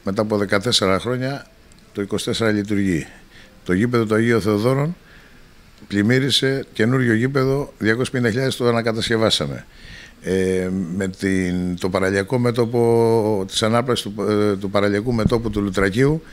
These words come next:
μελέτη ο Δήμαρχος, δημοπρασία, η Δημοτική Αρχή, εμείς βοηθήσαμε να το βάλουμε στο εσπα και να το χρηματοδοτήσουμε. Μαζί με τον Δήμαρχο κάναμε και όλα αυτά που σας είπα. Στην Κόρινθο,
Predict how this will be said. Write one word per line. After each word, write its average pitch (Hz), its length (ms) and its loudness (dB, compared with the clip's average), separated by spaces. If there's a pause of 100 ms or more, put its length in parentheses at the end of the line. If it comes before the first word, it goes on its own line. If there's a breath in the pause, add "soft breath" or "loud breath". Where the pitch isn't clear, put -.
(400 loud breath)
μελέτη 104 500 2
ο 98 80 2
Δήμαρχος, 117 800 -2
δημοπρασία, 104 1040 2
η 101 40 2
Δημοτική 101 440 -2
Αρχή, 131 420 -2 (480 loud breath)
εμείς 117 380 0
βοηθήσαμε 127 580 -2
να 117 140 -2
το 98 80 0
βάλουμε 113 280 0
στο 113 140 -4
εσπα 117 220 -2
και 113 120 -2
να 107 140 0
το 101 120 0
χρηματοδοτήσουμε. 92 920 -2 (400 loud breath)
Μαζί 98 300 2
με 120 120 0
τον 95 160 0
Δήμαρχο 135 420 -2
κάναμε 110 340 0
και 98 100 -2
όλα 92 120 2
αυτά 82 220 -2
που 78 80 -12
σας - 240 -4
είπα. 85 240 -6 (720 loud breath)
Στην - 280 -4
Κόρινθο, 101 640 2